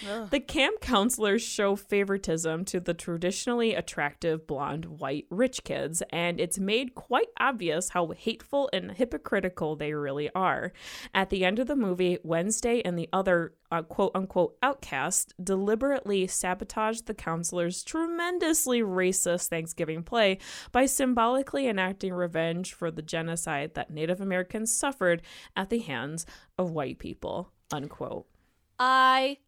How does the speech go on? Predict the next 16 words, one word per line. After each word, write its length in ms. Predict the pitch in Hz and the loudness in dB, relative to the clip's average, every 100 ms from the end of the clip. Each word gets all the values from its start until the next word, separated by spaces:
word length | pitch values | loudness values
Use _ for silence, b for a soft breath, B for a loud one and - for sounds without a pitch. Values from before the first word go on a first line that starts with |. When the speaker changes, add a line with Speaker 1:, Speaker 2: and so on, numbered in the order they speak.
| _ | _
Speaker 1:
love 640 | - 220 214 208 196 202 - _ | -8 2 4 6 4 2 -12 _
that 580 | 190 196 170 151 - - _ | -8 0 2 2 -2 -14 _
because 880 | 240 233 262 233 226 220 233 233 226 247 _ _ _ _ _ _ - | -10 -6 -2 0 0 0 -4 -6 -8 -10 _ _ _ _ _ _ -10
when 440 | 233 226 254 254 - | -6 -2 0 0 -2
I 500 | 226 233 247 294 320 | -2 0 0 0 -4
saw 400 | - - 233 226 | -6 -2 2 2
this 220 | 254 262 | 0 -4
movie 280 | 277 285 302 | -4 -4 -6
for 160 | 302 254 | -6 -8
the 80 | |
first 340 | 247 220 254 - | -6 -8 -8 -4
time, 420 | 208 180 220 339 - _ | -2 -2 -4 -8 -10 _
like, 280 | 233 226 202 | -6 -4 0
that 200 | 202 196 | 2 2
was 220 | 285 302 | -2 -6
my 480 | 294 240 220 214 226 | -2 -2 0 -2 -6